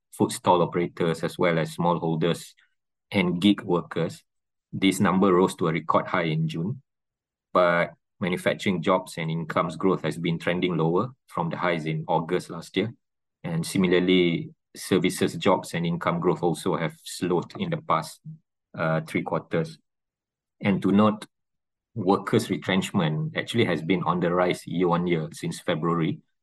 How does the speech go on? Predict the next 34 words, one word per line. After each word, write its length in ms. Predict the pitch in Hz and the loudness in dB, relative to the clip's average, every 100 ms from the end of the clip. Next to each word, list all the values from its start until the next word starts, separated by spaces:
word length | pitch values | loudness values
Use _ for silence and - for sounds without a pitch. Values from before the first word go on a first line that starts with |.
| _ _ _ _ | _ _ _ _
up 180 | 107 - | -4 -2
to 80 | - | -2
the 80 | 85 | 0
latest 400 | 87 80 87 80 | 0 0 -2 0
data 300 | 82 78 87 | -2 0 0
in 160 | 80 | 0
July, 460 | 80 78 78 80 117 _ _ _ _ _ | -2 -2 -2 -4 -8 _ _ _ _ _
and 560 | 90 85 85 82 85 82 | -2 2 2 2 2 4
rose 280 | 98 92 - | 4 4 0
by 500 | 82 80 80 80 80 - | 0 0 0 -2 -4 -2
twenty-four 580 | 92 92 92 - 101 | 0 0 -2 0 0
percent 340 | - - 90 85 | 0 -2 -2 -2
year 120 | 82 | -2
on 140 | 85 | -2
year 300 | 85 85 82 - _ _ _ _ | 0 0 -2 -8 _ _ _ _
in 120 | - 92 | -4 -4
the 40 | |
first 240 | 90 92 | 0 -2
seven 240 | - 85 82 | 0 -2 0
months 320 | 85 85 78 | 0 0 0
of, 240 | 80 - - | -4 -4 -10
uh, 140 | - 82 | -4 -2
this 240 | 78 76 - | -2 -4 -2
year, 160 | 85 | -2
compared 440 | 78 85 82 98 85 | 0 0 0 0 0
with 300 | 85 80 - - | 0 -2 -6 -6
a 180 | 80 78 | -4 0
forty-four 480 | - 82 - - 82 | 0 -2 -2 0 -2
percent 340 | 85 - 82 | -2 -4 -2
drop 340 | 80 85 - - _ _ _ | 2 2 0 -8 _ _ _
last 400 | - 80 - - | 0 0 -2 -4
year. 240 | 80 80 - _ _ _ _ | -4 -4 -8 _ _ _ _
So 200 | - - 92 | -6 0 2
that 260 | 107 - | 2 0